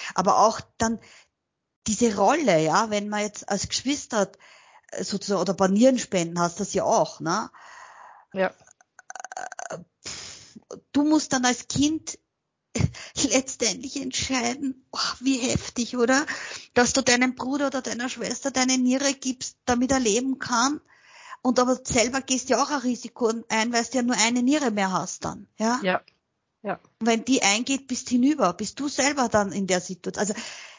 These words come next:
Speaker 1: es ist so eine Verkettung, was man sich einfach so genau anschauen muss, ja. Aber, wie gesagt,
Speaker 2: Ja.
Speaker 1: Gott, Gott, Gott sei gedankt, ich muss diese Situation nicht durchleben, ja, mit einem Kind. Mit mir selber ist meine Entscheidung, ja.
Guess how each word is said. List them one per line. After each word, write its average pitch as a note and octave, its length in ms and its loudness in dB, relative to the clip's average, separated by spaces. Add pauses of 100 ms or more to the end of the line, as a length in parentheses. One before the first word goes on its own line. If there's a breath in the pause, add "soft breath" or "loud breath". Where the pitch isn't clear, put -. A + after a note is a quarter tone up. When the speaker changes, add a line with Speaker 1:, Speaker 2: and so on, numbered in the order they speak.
(120)
Speaker 1:
es G#3+ 240 -4
ist B3 400 -2
so B3 200 0
eine B3 500 2
Verkettung, - 1040 -2
was A3 160 0
man A3 160 0
sich A3 200 -6
einfach A3 320 -2
so - 220 -6
genau A3+ 340 0
anschauen G#3 580 2
muss, G3 340 -10
ja. A3 120 -2 (280 loud breath)
Aber, A3+ 260 4 (260 loud breath)
wie G#3+ 80 -8
gesagt, A#3+ 220 -2
Speaker 2:
Ja. F3+ 140 0
Speaker 1:
Gott, A3+ 260 2 (180)
Gott, - 600 0
Gott A3+ 240 2
sei A3 220 0
gedankt, G#3+ 480 -6
ich G3+ 220 -10
muss G#3+ 540 -8
diese A#3+ 220 -8
Situation G#3+ 600 -6
nicht G#3+ 220 -6
durchleben, F#3+ 460 -2
ja, F3 140 2
mit G3 160 0
einem F3+ 160 -2
Kind. G#3+ 500 2 (400)
Mit A#3+ 160 -2
mir D4+ 140 4
selber C#4+ 280 2
ist A#3 120 -4
meine G3 240 0
Entscheidung, - 560 -10
ja. A3 280 0